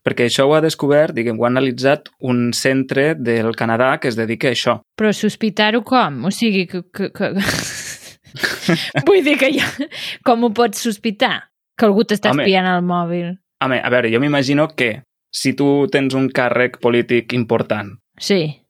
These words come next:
Speaker 1: i que tens, ehm, no sé, que, que, que estàs considerat com l'enemic de la pàtria per bona
Speaker 2: D'acord,
Speaker 1: part
Speaker 2: ja ho he
Speaker 1: de
Speaker 2: entès, ja ho he entès. Sí,
Speaker 1: <laughs>
Speaker 2: continuem.
Speaker 1: Saps? No, és a dir, que si tu tens un càrrec important ja pots sospitar que,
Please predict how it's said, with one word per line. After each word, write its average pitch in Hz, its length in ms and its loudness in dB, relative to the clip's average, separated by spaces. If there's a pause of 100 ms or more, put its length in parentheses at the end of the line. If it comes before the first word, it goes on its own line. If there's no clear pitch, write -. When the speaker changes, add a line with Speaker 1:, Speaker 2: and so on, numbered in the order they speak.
(120)
Speaker 1:
i 127 180 -2
que 123 120 2
tens, 127 1000 0
ehm, 113 720 0 (280)
no 113 160 -8
sé, 120 400 -6
que, 107 240 -10
que, 110 280 -4
que - 80 -8
estàs 117 200 -2
considerat 131 540 2
com 120 280 0
l'enemic 120 500 0
de 123 100 2
la 113 120 2
pàtria 117 500 2
per 113 160 0
bona 117 200 2
Speaker 2:
D'acord, 170 120 4
Speaker 1:
part 117 160 2
Speaker 2:
ja 226 80 2
ho 226 40 0
he 220 60 0
Speaker 1:
de - 60 -2
Speaker 2:
entès, 151 200 -2
ja 180 80 0
ho 160 40 -4
he 156 80 -6
entès. 120 380 -8
Sí, 185 280 -4
Speaker 1:
<laughs> - 60 -8
Speaker 2:
continuem. 226 240 -4
Speaker 1:
Saps? 147 220 -2 (340)
No, 131 140 2
és 123 100 0
a 135 80 6
dir, 113 160 0
que 131 100 -8
si 139 100 2
tu 135 120 -4
tens 143 180 0
un 135 80 -2
càrrec 135 240 -2
important 123 560 2
ja 120 160 4
pots 123 220 -2
sospitar 123 420 0
que, 120 460 -2